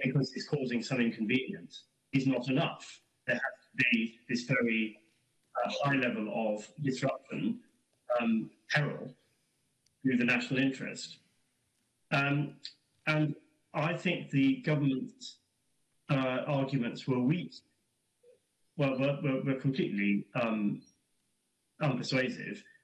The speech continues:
when they were advanced in June. But since then, as we've heard, um, this bill has been s-, sitting around.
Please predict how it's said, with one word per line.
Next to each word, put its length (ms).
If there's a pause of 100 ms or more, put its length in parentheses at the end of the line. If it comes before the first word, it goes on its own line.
(100)
when 200
they 120
were 180
advanced 480
in 120
June. 540 (720)
But 120
since 300
then, 220
as 160
we've 320 (160)
heard, 560 (1200)
um, 360 (460)
this 200
bill 180
has 120
been 180
s-, 180
sitting 340
around. 520